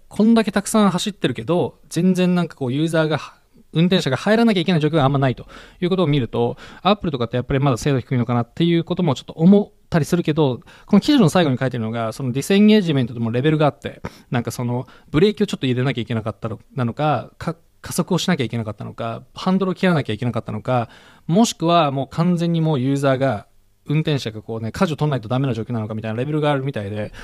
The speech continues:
で、そこのクラッシュ、そのカテゴリーができてないので、まあ、何が本当なのかよくわかんないよねみたいなことは言ってるということなので、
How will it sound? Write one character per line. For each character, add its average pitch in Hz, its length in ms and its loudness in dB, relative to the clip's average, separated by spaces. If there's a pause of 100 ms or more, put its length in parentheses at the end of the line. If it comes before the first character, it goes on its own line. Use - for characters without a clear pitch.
(200)
で、 170 100 2
そ 190 140 2
こ 226 100 6
の 226 80 8
ク 202 140 -2
ラ 202 80 4
ッ - 20 -2
シ 208 200 -2
ュ、 170 220 -14
そ 170 160 -4
の 156 140 -2
カ - 220 -12
テ 208 80 2
ゴ 202 80 6
リ 202 60 4
ー - 20 -2
が 180 60 4
で 202 100 4
き - 60 -6
て 151 60 0
な 131 80 2
い 123 60 2
の 110 80 -2
で、 113 220 -2
ま 131 100 -2
あ、 139 60 2
何 180 220 6
が 143 80 6 (220)
本 151 220 -2
当 156 60 -2
な 151 80 2
の 139 40 -2
か 135 100 0
よ 143 100 2
く 120 80 -4
わ 110 60 0
か 131 80 0
ん 131 40 4
な 120 60 2
い - 20 0
よ 101 60 0
ね 104 80 -2
み 104 60 -4
た 107 60 -4
い - 40 -2
な 120 40 -2
こ 127 60 -2
と 165 60 4
は 165 100 2
言 107 80 -8
っ - 20 -20
て - 80 -14
る - 80 -12
と - 120 -20 (200)
い 135 60 -4
う 123 60 -4
こ 110 80 -10
と 127 100 -6
な 110 80 -6
の 113 80 -12
で、 - 240 -14